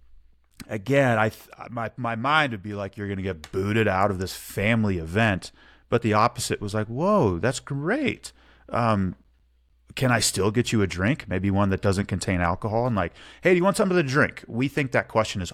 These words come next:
only about alcohol. It's like, "Yeah, I'll have a cherry Coke," or "I'll have a, I'll have a soda water." There's so many options.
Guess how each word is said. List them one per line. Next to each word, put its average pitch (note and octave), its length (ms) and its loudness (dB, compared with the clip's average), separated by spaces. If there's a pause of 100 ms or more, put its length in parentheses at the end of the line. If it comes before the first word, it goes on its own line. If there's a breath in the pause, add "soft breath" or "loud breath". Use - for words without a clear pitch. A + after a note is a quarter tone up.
only C#3 440 2
about G2 260 2
alcohol. F2+ 580 0 (120)
It's - 140 -16
like, - 160 -14
"Yeah, D#3+ 360 -2 (460 soft breath)
I'll F#3 140 6
have G#3 160 4
a B2 40 -4
cherry F#2+ 440 -2
Coke," - 440 -2 (340 soft breath)
or F#2 380 -2
"I'll A#2+ 180 2
have G#2+ 400 -2
a, G2 180 -2
I'll A#2 80 0
have C#3+ 80 0
a D3+ 40 -2
soda F3+ 260 4
water." E2 200 2
There's G#2+ 160 -6
so B2 160 -2
many A2 140 0
options. F2+ 500 -2